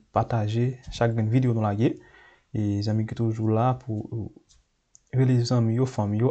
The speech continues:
abonner avec nous. Nous remercions nous en pile pour ce geste là. On continue à grandir ensemble, nous sommes famille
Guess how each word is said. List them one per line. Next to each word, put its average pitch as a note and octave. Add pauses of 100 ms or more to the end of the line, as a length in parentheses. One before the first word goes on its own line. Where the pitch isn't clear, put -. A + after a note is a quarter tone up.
abonner A2+
avec G#2+
nous. E3+
Nous B2+
remercions A#2+
nous A2+
en A2
pile B2
pour G#2+ (160)
ce G#2+
geste A2
là. - (600)
On B2+
continue C#3+
à -
grandir B2+
ensemble, B2
nous B2+
sommes B2
famille C3+